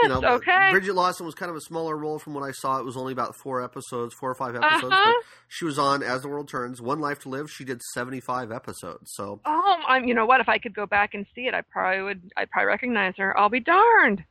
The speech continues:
Speaker 1: Yeah, so a little bit,
Speaker 2: Very cool.
Speaker 1: you know, a little bit of information that she has gone on to do other work. Uh,
Speaker 2: Yeah.
Speaker 1: she has gone from that blonde-haired, you know, the blonde-haired beauty look. Uh,
Speaker 2: Mm-hmm.
Speaker 1: from what I saw, the last pictures I saw of her, she's gone to, like, a, uh,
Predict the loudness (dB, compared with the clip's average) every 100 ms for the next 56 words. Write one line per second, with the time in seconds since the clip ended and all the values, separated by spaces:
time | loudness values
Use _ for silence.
0 | -12 -10 -10 -8 -4 -2 -4 -10 _ _
1 | _ _ -8 0 4 4 4 _ _ -8
2 | -6 -6 -4 -4 -4 -4 -6 -6 -8 -8
3 | -12 -12 -12 -6 -6 -6 -6 -6 -4 -6
4 | -6 -4 -4 -4 -6 -8 -8 -6 -4 -4
5 | -8 -20 _ 0 2 2 0 -4 -4 -4
6 | -2 -2 -2 -4 -4 -4 -2 -2 -2 -4
7 | -4 -4 -6 -14 _ -10 -8 -8 -6 -6
8 | -4 -6 -6 -8 -8 -8 -8 -6 -6 -8
9 | -14 _ _ _ _ -2 0 2 0 -4
10 | -10 -14 -6 -2 -2 -2 -4 -4 -4 -6
11 | -8 -16 -16 -14 -14 -8 -4 -4 -6 -10
12 | -10 -14 -10 -6 -6 -6 -10 -10 -8 -10
13 | -10 -20 _ _ _ _ -10 -8 -8